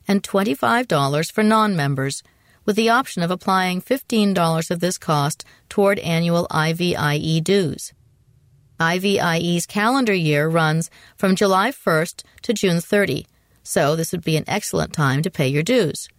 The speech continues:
You can reserve your expo booth and or pay your annual dues online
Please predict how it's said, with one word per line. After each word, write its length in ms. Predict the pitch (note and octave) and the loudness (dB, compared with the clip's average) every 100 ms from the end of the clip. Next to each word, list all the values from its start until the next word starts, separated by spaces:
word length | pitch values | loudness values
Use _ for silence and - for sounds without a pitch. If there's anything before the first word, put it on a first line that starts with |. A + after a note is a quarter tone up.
| _ _ _ _ _ _ - | _ _ _ _ _ _ -4
You 100 | G#3 | 0
can 140 | A#3 | 2
reserve 360 | A#3 A3 A3 C4 | 2 2 2 2
your 120 | D4+ | -2
expo 480 | C4 - - C4+ B3 | -2 -4 -2 -2 0
booth 400 | D#3 D3+ G#3 - | 0 0 -2 -4
and 260 | E3 E3 F#3 | -2 0 2
or 160 | F3 | 0
pay 260 | E3+ F#3+ F3+ | -2 -2 -2
your 180 | F#3 - | 0 -2
annual 400 | E3 F3 F3+ F#3 | -2 0 0 -2
dues 300 | F3+ F3+ F3+ | 0 0 0
online 600 | F3+ F#3+ D#3+ C#3 C#3 | 0 2 2 2 0